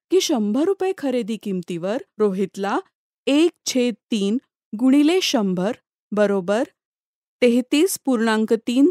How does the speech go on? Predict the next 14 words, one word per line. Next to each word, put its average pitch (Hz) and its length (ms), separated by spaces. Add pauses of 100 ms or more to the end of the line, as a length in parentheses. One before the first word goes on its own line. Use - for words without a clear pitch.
तीन 339 200
रुपयाचा 208 480
नफा 349 300
होईल. 180 280 (520)
शंभर 254 520
रुपये 349 420
प्रतीच्या 240 580
खरेदी 208 420
किमतीवर 208 600
मिळालेला 330 640
नफा 185 380 (460)
म्हणजेच 220 560 (300)
शेकडा 381 440
नफा, 240 320